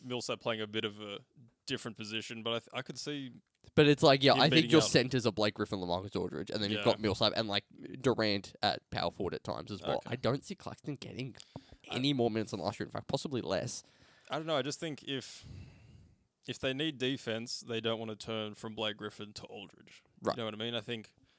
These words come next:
Speaker 1: and I think he's just so much more spry <laughs> than e-, either of those two guys, obviously.
Speaker 2: Yeah.
Speaker 1: Um, I think he should have a role in this team, and I think, I don't know, they'll probably see that pretty quickly, and I think he'll take a, a good step towards, like,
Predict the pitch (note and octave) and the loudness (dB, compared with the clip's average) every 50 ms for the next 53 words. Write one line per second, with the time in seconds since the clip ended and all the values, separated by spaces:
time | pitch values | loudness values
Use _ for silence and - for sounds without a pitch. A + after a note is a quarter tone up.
0 | _ - C3 C3 C#3 - - E3 C#3+ A2+ - - _ _ _ _ _ _ _ _ | _ -4 0 0 0 0 -2 -4 -6 -6 -12 -20 _ _ _ _ _ _ _ _
1 | _ _ _ _ _ _ _ _ _ - - C3 A#2 A#2+ C#3+ C3+ - - C3 B2 | _ _ _ _ _ _ _ _ _ -14 -10 -8 -6 -2 -2 0 0 0 0 0
2 | B2 A#2 - - A#2+ A2+ A2+ G#2+ G#2+ G#2+ - _ _ _ - - - - - - | 0 -2 -4 -4 -2 -2 0 0 -2 -2 -6 _ _ _ -2 0 0 0 -2 -2
3 | A#2+ A2 A2 A2 A2+ A#2 A#2 A#2 A2+ A#2+ - _ _ - C#3+ - - - - A#2+ | -2 0 2 4 4 4 4 2 0 -4 -10 _ _ -10 -10 -8 -6 -6 -4 -4
4 | A2 A2+ G#2+ G#2+ A#2+ A#2+ A#2+ A#2 - - C3+ - - B2 A#2+ B2 A#2+ A2+ A#2 A2+ | -4 -4 -6 -6 -6 -6 -6 -6 -8 -12 -14 -6 -4 -4 -2 -2 -2 0 0 0
5 | A2 - - B2 A2+ A2+ A2+ A2 A2 A#2 A2+ A2 A2+ - - A#2 A#2 A#2+ - _ | 0 -2 -4 -4 -2 -2 -2 0 -2 -2 -4 -4 -6 -6 -4 -4 -6 -6 -8 _
6 | _ - C#3 C3+ B2 - - A2 A2+ A2 A2 G#2+ G#2 G2+ G#2 - _ - - _ | _ -6 -2 0 0 0 0 -2 -6 -4 -6 -6 -8 -10 -14 -18 _ -20 -20 _
7 | _ _ - A#2+ A#2+ C#3+ D3+ C#3 C3 C#3+ A#2+ - - - A#2+ A#2 A2+ G#2 A2+ A2 | _ _ -10 -6 -4 -2 -2 -2 -2 -4 -6 -6 -6 -6 -6 -6 -6 -6 -6 -6
8 | G#2+ G#2 G#2+ G#2+ G#2 G#2+ G#2+ G#2 G#2 G#2 - - A2+ G#2+ G#2 G#2 G#2 G#2 - - | -4 -4 -4 -4 -4 -4 -6 -8 -10 -10 -10 -8 -8 -8 -8 -8 -8 -8 -8 -8
9 | A#2 G#2+ G#2 - _ _ _ _ _ _ _ _ _ _ - D3 C#3 A#2+ A2+ A#2 | -8 -10 -12 -16 _ _ _ _ _ _ _ _ _ _ -4 -4 -2 0 0 0
10 | A2 A#2 A2 C#3 C#3 A#2 A2 - - G#2+ G#2 G#2 G#2 G2 - _ _ _ _ _ | 0 -2 -2 -2 -4 -2 -2 -2 -2 -4 -4 -4 -6 -8 -8 _ _ _ _ _
11 | _ - C3+ A2 G#2 - - A#2 G#2+ - G#2+ G2+ G2 G#2 - A#2+ G#2+ G#2+ G2+ - | _ -8 -6 -6 -6 -6 -6 -6 -6 -6 -6 -6 -6 -8 -8 -10 -12 -12 -10 -10
12 | G2+ G2+ G#2 G2+ A2 A2+ - _ _ _ _ _ - C#3 A#2 C3 C#3 A#2 - - | -10 -10 -10 -12 -14 -16 -18 _ _ _ _ _ -8 -6 -4 -2 -2 -2 -2 -2
13 | A#2+ A2 - - A2+ G#2+ G#2 G#2 G2+ G#2 - - - _ _ _ _ _ _ _ | -4 -4 -6 -8 -8 -8 -6 -8 -8 -10 -12 -14 -16 _ _ _ _ _ _ _
14 | _ _ _ _ - A#2 G#2+ G#2 - | _ _ _ _ -10 -8 -8 -10 -12